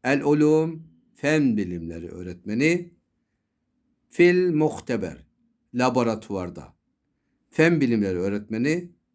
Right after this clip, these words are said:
laboratuvardadır. Müderris öğretmen, et tarih tarih öğretmeni, fis saf sınıfta. Tarih öğretmeni sınıftadır.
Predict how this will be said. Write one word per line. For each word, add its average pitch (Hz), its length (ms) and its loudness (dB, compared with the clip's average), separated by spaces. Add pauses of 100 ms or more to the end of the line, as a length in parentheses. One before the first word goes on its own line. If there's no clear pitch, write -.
(200)
laboratuvardadır. 120 1160 -2 (1500)
Müderris 185 680 2
öğretmen, 117 800 -6 (460)
et 123 260 -4
tarih 139 760 2 (680)
tarih 104 680 -4
öğretmeni, 139 880 -4 (640)
fis 160 200 -2
saf - 440 -2 (280)
sınıfta. - 680 -10 (1120)
Tarih 143 560 0
öğretmeni 110 760 -8 (120)
sınıftadır. - 1120 -4